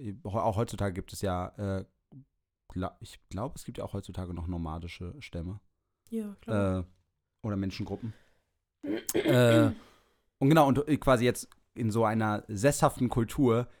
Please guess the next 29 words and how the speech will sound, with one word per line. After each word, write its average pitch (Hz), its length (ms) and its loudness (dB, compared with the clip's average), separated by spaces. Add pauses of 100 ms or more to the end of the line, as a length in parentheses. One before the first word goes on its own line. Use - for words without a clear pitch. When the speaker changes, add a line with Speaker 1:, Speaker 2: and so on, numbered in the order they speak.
(500)
Speaker 1:
ist 139 160 4
ja 139 100 6
gerade 139 280 8
ein 139 160 2
Tisch - 320 0
besonders 139 420 6
krass, - 340 0
wenn 127 120 2
du 123 80 2
ihn 120 100 0
eben 110 340 -2 (280)
nicht 135 320 4
bewegen. 98 320 2
Also, 101 160 0
weißt 131 160 4
du, 165 60 2
alle, 120 360 4 (100)
so 104 120 0
ein 107 100 4
wackeliger 117 400 2
Tisch - 240 -4
wäre 104 100 4
was 98 120 0
super 240 140 0
Speaker 2:
Ja. 98 100 4
Speaker 1:
Abfuckendes 101 560 -2
zum 95 120 -10
Speaker 2:
Ja. 90 80 0
Speaker 1:
Beispiel. 110 280 -4